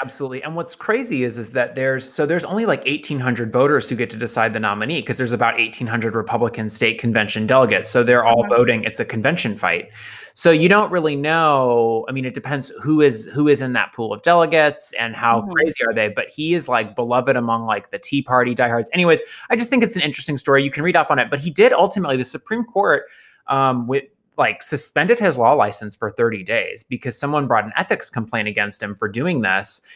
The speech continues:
Speaker 1: And the state Supreme Court basically said, like, "Look, we think you committed this battery. There's credit, like, we find this to be credible. So we're gonna take away your law license for thirty days. You will get it back. Um,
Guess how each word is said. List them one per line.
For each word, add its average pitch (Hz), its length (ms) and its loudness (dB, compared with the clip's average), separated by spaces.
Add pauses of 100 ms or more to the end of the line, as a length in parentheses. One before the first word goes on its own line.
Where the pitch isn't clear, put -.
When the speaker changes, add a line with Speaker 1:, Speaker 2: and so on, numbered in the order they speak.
(200)
Speaker 1:
And 135 300 2
the 131 60 2
state 180 280 -2
Supreme - 320 -4
Court 135 280 0
basically 165 460 -2
said, 156 260 0
like, 110 440 2
"Look, 147 300 2
we 147 140 -2
think 202 260 -4
you 147 100 -4
committed 120 380 -2
this 104 140 -10
battery. 95 640 -4 (340)
There's 120 180 2
credit, 143 360 0
like, 113 240 0
we 135 160 -2
find 165 260 2
this 143 160 -2
to - 80 -4
be 120 140 -2
credible. 104 600 0
So 107 760 2 (260)
we're 127 200 2
gonna 143 140 4
take 151 200 -2
away 143 180 6
your 123 140 4
law 117 180 6
license 113 400 -2
for 123 140 -8
thirty 113 320 -6
days. 98 280 -6
You 123 120 -4
will 143 200 4
get 147 160 2
it 107 140 -4
back. 107 480 0 (460)
Um, 107 600 -2